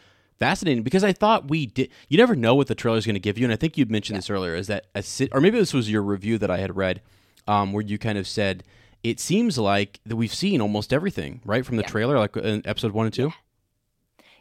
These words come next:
Speaker 2: Yeah,
Speaker 1: Yeah.
Speaker 2: pretty much. I think there might be, like, one or two, like, really quick things that we haven't seen yet, but, like, in terms of, like, pretty much knowing, like, some of the char-, some of the main characters or, like, the main things we're gonna hit. Like,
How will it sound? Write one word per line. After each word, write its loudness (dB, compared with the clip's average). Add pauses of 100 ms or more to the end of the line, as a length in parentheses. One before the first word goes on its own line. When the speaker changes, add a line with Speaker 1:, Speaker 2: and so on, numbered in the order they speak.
Speaker 2:
Yeah, -12
Speaker 1:
Yeah. -2
Speaker 2:
pretty 2
much. -2
I 0
think -6
there 2
might 2
be, -2
like, 0
one -2
or 0
two, -4
like, -6
really -10
quick -10 (220)
things -2
that 2
we -4
haven't -6
seen -2
yet, -2
but, -4
like, -4
in 0
terms -2
of, 0
like, 0 (580)
pretty 2
much 0
knowing, 2
like, -2
some -2
of -2
the -6
char-, -2
some 0
of 0
the 4
main -2
characters -8
or, 2
like, 0 (260)
the 2
main 2
things -2
we're -2
gonna -2
hit. -4
Like, -2